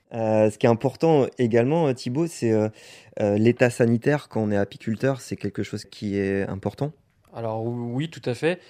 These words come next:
Speaker 2: C'est comme tout animal domestique, il faut les soigner quand il y a besoin. Et, euh, par moment, il y a des maladies qui sont incurables et on est obligé de détruire les colonies.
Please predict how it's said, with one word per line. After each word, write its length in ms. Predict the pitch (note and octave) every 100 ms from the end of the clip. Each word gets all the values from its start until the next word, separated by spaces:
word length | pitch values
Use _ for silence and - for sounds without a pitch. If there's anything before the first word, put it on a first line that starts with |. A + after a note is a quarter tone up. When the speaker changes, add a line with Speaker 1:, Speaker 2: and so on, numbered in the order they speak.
| _
Speaker 2:
C'est 220 | - -
comme 260 | A#2+ D3 C#3+
tout 140 | C#3 C#3+
animal 340 | C3+ C3+ C3+
domestique, 640 | C3 B2 A#2+ - E3 - -
il 80 | A#2+
faut 180 | -
les 80 | C3
soigner 380 | A#2+ - B2+ C3+
quand 220 | D3 -
il 40 | B2+
y 20 |
a 40 |
besoin. 400 | A#2+ A#2 B2 D3+ F#3 - - _
Et, 220 | B2+ B2+
euh, 180 | B2 A#2
par 200 | G#2+ A#2+
moment, 380 | B2 A#2+ B2+ D#3
il 80 | C3+
y 40 |
a 20 |
des 100 | A#2
maladies 340 | A#2+ A#2+ A#2+ C3+
qui 120 | -
sont 160 | - -
incurables 540 | C3 B2+ A#2+ A#2+ C#3+
et 20 |
on 80 | B2
est 60 | A#2+
obligé 200 | A2 A#2+
de 60 |
détruire 300 | A#2+ B2 C3
les 80 | B2
colonies. 340 | A#2 A#2+ A2+